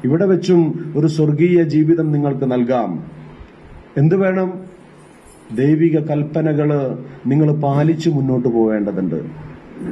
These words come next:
അപ്പൊ സ്വർഗത്തിൽ നിങ്ങൾക്ക് ലഭിച്ച ജീവിതം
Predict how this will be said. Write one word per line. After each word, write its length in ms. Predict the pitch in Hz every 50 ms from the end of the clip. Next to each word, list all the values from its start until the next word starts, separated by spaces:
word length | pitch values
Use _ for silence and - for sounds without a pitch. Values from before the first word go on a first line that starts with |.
| - - - - - -
അപ്പൊ 120 | - 165 240
സ്വർഗത്തിൽ 640 | - - 202 208 240 202 277 302 - - 302 294 285
നിങ്ങൾക്ക് 480 | 294 285 285 294 294 233 240 285 269
ലഭിച്ച 300 | 269 240 226 262 - 277
ജീവിതം 680 | 277 208 247 269 277 294 294 285 285 277 302 311 330